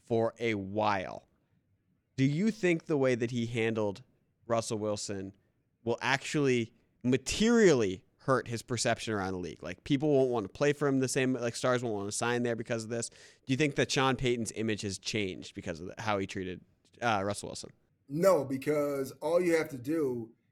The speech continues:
Speaker 2: if you put a certain amount of money in front of a guy, he's gonna say, "Russell who?" And once again, these guys don't know Russell,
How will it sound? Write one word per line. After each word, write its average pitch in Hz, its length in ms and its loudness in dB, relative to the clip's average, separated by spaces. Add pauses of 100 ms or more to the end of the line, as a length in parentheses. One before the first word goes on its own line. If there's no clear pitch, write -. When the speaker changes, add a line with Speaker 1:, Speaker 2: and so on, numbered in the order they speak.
Speaker 2:
if 123 220 -8
you 160 160 -6
put 165 260 0
a 143 40 -2
certain 151 300 -4
amount 143 260 -8
of 120 60 -6
money 143 400 -4
in 123 100 -6
front 143 320 -6
of 123 80 -8
a 117 80 -8
guy, 151 480 -4 (400)
he's 175 160 -6
gonna 170 160 2
say, 160 220 2
"Russell 151 520 -2
who?" 151 280 0 (200)
And 156 100 -6
once 208 180 -6
again, 196 280 0
these 214 200 -4
guys 185 280 0
don't 170 220 -4
know 156 180 0
Russell, 143 560 -2